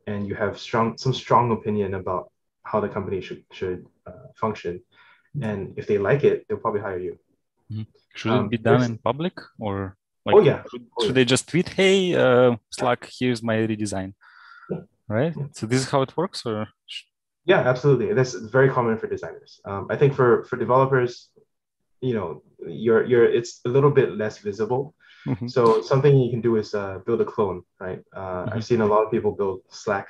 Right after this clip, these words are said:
Speaker 1: clones or, uh, Clubhouse clones or whatever. Um, and it just shows a level of understanding of, like, the engineering decisions behind such a product that you can often skip quite a few interview rounds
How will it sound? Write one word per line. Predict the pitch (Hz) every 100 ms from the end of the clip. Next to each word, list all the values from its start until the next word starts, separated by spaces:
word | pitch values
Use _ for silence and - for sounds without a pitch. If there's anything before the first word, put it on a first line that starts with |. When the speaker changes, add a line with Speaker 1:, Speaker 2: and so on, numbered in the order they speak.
| _
Speaker 1:
clones | 113 101 101 95 95 92 98
or, | 90 - _ _ _ _ -
uh, | 107 87 - -
Clubhouse | 110 107 101 -
clones | 110 95 92 92 95
or | 92 85 - _
whatever. | 107 98 87 85 - _ _ _ _ -
Um, | 104 98 95 - -
and | 110 107 104 92 -
it | 120
just | 143 139
shows | 143 139 139 -
a | 110 107
level | 110 123 117
of | - 110
understanding | 104 - 101 104 107 107 101 -
of, | 95 90 90
like, | 90 -
the | 78 104
engineering | 104 101 98 98 95 98
decisions | - 92 92 92 92
behind | 87 95 95 95 95
such | - 87
a | -
product | - 90 127 - _ _ _ _ -
that | 110
you | 107 117
can | 101 90 _ -
often | 120 - 170 135 107
skip | - - 117 - - -
quite | 117
a | 113
few | 110 95
interview | 104 101 95
rounds | 90 90 92